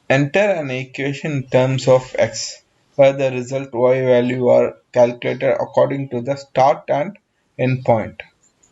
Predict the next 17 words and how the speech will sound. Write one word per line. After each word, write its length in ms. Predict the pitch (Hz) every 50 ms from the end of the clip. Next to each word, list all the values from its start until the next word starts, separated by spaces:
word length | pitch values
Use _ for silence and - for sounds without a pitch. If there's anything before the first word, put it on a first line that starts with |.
| _ _ _ _ _ _ _ _ _ _ _ - -
So, 100 | - 156 165 170 160 156 147
இதுக்கு 260 | 139 135 139 - 139 139
ஈக்குவேஷன் 500 | 139 139 - 160 - - - - 139 127 120 120 120
ஒன்னுன்னு 380 | 120 131 147 160 160 156 143 123
கொடுத்துட்டு 500 | 117 117 117 117 - - _ _ - 170 165 - _ _ _ - _ _ _ _ -
இதுக்கு 380 | 135 127 123 123 127 _ - 127 - - 135 -
ஃபைவ் 280 | - 123 120 123 131 135 139 135
னுட்டும் 360 | 127 120 - - 131 175 214 - _ _ _ _ _ _ _ _ _ _ _ _ - 143
இதுக்கு 320 | 131 131 127 123 127 117 101 - - _ _ _ _ _ _ _ _ _ _ _ _ _ _ _ _ _ _ _ _ _ _ _ _ _ _ _ _ _ _ _ _ _ _ _ _ _ _ _ _ _ _ _ _ _ _ _ _ _ _ _ _ _ _ _ - 147
இங்க 180 | 156 156 156 156 151 147 147
உருவாக்குற 540 | 147 147 151 147 143 143 143 - - 135 131 143 156 - - _ _ _ _ _
இந்த 140 | 123 127 127 123 120 117 - 110 123
லைன் 260 | 123 127 131 131 131 123
வந்து 180 | 120 117 120 117 117
பாத்தீங்கன்னா 460 | 113 110 110 - 113 113 123 123 135 139 131
இப்படி 180 | 120 113 113 107 107
இருக்கும். 340 | 110 110 - - - - -